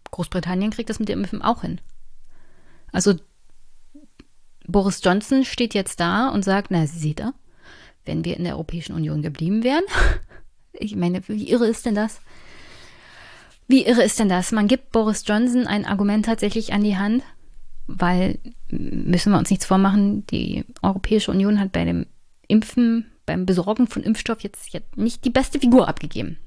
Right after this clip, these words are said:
Das Fass will ich jetzt nicht großartig aufmachen, aber ist halt so. Die Briten haben das besser hinbekommen, vor allem auch was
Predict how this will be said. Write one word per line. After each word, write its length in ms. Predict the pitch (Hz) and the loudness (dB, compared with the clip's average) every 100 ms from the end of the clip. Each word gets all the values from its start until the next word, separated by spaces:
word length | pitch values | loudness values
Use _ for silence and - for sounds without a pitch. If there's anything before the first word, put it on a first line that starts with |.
| - - | -14 -16
Das 420 | - 185 - - - - | -14 -12 -12 -14 -16 -6
Fass 260 | 240 240 | -4 -2
will 80 | 233 | 0
ich 80 | 226 | 0
jetzt 160 | 220 226 | 0 0
nicht 120 | 214 | 0
großartig 460 | 233 233 - - | 0 0 -2 -6
aufmachen, 340 | - 240 262 254 | -6 -2 -2 -2
aber 260 | - - 240 240 - _ | -4 -4 -6 -12 -16 _
ist 160 | - - | -8 -6
halt 140 | - | -6
so. 140 | - - - _ - - - - _ _ - _ _ _ _ _ _ - | -8 -8 -12 _ -20 -20 -20 -20 _ _ -20 _ _ _ _ _ _ -10
Die 160 | 196 | -2
Briten 360 | 196 262 - 233 | 0 0 0 0
haben 100 | 233 | 0
das 140 | 226 | -2
besser 220 | - 208 | -4 -2
hinbekommen, 760 | 196 220 247 254 - 269 269 294 - - - _ _ _ _ _ _ _ _ | 2 4 4 4 0 0 0 -2 -6 -20 -20 _ _ _ _ _ _ _ _
vor 360 | - - 220 - | -14 -6 -6 0
allem 320 | 196 220 233 | 4 4 4
auch 240 | - 214 - | 2 -2 -2
was 360 | 220 - - | -4 -6 -16